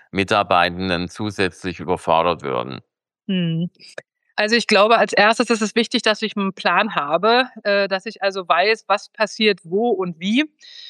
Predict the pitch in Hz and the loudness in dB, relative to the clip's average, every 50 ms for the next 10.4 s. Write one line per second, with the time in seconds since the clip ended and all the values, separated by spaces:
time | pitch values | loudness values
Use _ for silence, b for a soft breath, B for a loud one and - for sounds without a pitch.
0 | B B B B 190 196 - - - 262 269 - - 214 220 220 - 240 226 220 | B B B B -4 -4 -2 -2 -2 -2 0 0 -2 -2 -2 -2 0 0 0 0
1 | 214 208 220 - - 214 202 190 185 202 262 - _ - 254 254 240 254 254 233 | 0 -2 -2 0 -2 0 2 2 2 2 2 0 _ -2 0 0 2 2 0 0
2 | 247 208 202 208 208 - - 247 240 - - 226 220 196 190 185 247 247 220 220 | 0 0 0 0 0 0 -2 -4 -2 -2 -2 0 0 0 0 0 -2 0 2 2
3 | 208 214 208 202 180 196 208 196 - - 233 214 208 - - 240 247 240 240 226 | 2 2 2 0 0 0 -2 -2 -2 -2 -4 -4 -4 -6 -6 -6 -6 -2 0 0
4 | 220 208 208 - 208 208 208 202 - 190 247 285 - - 214 175 170 185 190 _ | 0 2 0 0 -2 0 0 2 2 2 2 0 0 -4 -6 -6 -4 -6 -6 _
5 | - 202 220 247 277 - - _ b b b b b b b 208 190 - - 233 | -4 0 0 0 0 -2 -8 _ b b b b b b b -4 -2 0 0 -2
6 | 247 - 233 220 220 220 214 214 214 214 214 - - 226 247 269 - - - 277 | 0 0 0 2 2 2 2 2 0 -2 -2 0 0 0 0 0 -2 -4 -4 -2
7 | 233 214 208 214 - - 220 208 196 190 196 196 - - - 214 233 226 208 208 | 2 2 2 2 0 0 2 4 4 4 2 0 -6 -8 -4 -4 -2 -2 0 -2
8 | 214 - - - 226 208 208 196 196 202 202 196 190 180 208 233 - - 214 190 | -2 -2 -2 0 0 0 0 0 -2 -4 -4 -6 -4 -2 -2 -2 -2 0 0 0
9 | 185 185 190 202 208 233 226 208 202 196 - 196 190 - _ 214 233 277 - - | 0 -2 -6 -8 -8 -8 -8 -8 -8 -6 -4 -4 -4 -4 _ -8 -10 -10 -10 -10
10 | 180 185 190 202 220 247 262 | -12 -10 -8 -6 -6 -6 -6